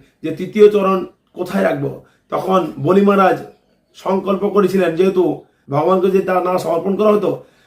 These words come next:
তাহলে তার অপরাধ হতো। তখন বলি মহারাজ দেখলেন যে আমার কাছে তার কিছুই নাই, তখন বলি মহারাজ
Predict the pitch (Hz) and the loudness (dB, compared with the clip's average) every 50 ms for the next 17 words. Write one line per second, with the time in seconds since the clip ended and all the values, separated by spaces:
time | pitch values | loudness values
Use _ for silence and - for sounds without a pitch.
0 | _ - 160 160 175 175 165 180 180 160 160 156 - 180 180 180 160 160 139 - | _ 0 2 2 2 2 2 0 2 2 2 2 2 2 0 2 0 0 -2 -4
1 | 131 - - - _ _ - 156 160 180 202 202 190 175 156 147 - - _ _ | -8 -14 -18 -20 _ _ -4 -4 -2 0 2 2 2 2 0 -2 -10 -14 _ _
2 | _ - 143 165 190 196 202 202 208 208 202 202 202 190 151 190 196 180 202 190 | _ -8 -2 0 2 4 4 4 4 4 4 4 2 2 0 0 0 2 2 2
3 | 175 160 151 - - _ _ _ _ - 139 185 - - 160 170 190 196 196 196 | 0 0 -4 -8 -12 _ _ _ _ -6 -4 -2 -2 -2 -2 0 0 0 0 0
4 | 196 - 220 196 185 185 - 196 196 220 240 233 214 185 156 135 120 - - _ | 0 0 0 0 0 -2 -4 -4 -2 0 0 2 2 0 0 -2 -6 -10 -14 _
5 | _ _ _ _ _ _ _ _ _ _ _ _ _ _ _ - 180 156 185 190 | _ _ _ _ _ _ _ _ _ _ _ _ _ _ _ -4 -2 0 0 2
6 | 175 185 196 208 208 208 202 202 196 180 165 | 2 4 6 6 6 4 4 2 2 0 0